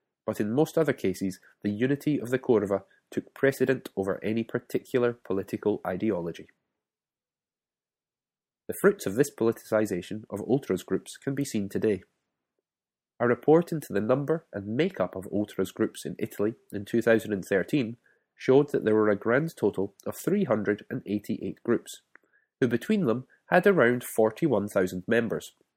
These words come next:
Of these groups, forty-five were said to be of the extreme right, fifteen of the extreme left, and nine that were a mix of the two.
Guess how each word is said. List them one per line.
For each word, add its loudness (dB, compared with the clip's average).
Of -2
these 0
groups, 0
forty-five 2
were -2
said 0
to -4
be 0
of -2
the 0
extreme -2
right, -6
fifteen 2
of -6
the 2
extreme 0
left, 0
and -2
nine -2
that -2
were 2
a 0
mix -4
of -2
the -6
two. -4